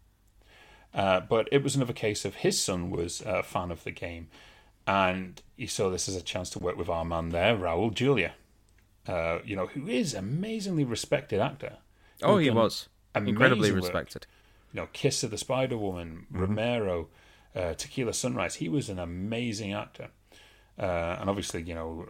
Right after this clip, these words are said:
Speaker 1: uh, most people know him as Gomez Adams in the mainstream, but he was a very serious, um, actor.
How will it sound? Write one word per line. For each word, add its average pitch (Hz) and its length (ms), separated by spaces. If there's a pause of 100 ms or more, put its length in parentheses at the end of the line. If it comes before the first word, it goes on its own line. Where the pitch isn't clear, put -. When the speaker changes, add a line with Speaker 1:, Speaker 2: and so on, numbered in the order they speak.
Speaker 1:
uh, 90 120
most 80 300
people 87 220
know 82 180
him 82 120
as 80 100
Gomez 82 360
Adams 87 400
in 80 140
the 78 60
mainstream, 90 580
but - 160
he - 140
was 87 140
a 85 60
very 85 380
serious, 80 600 (760)
um, 85 420 (120)
actor. - 380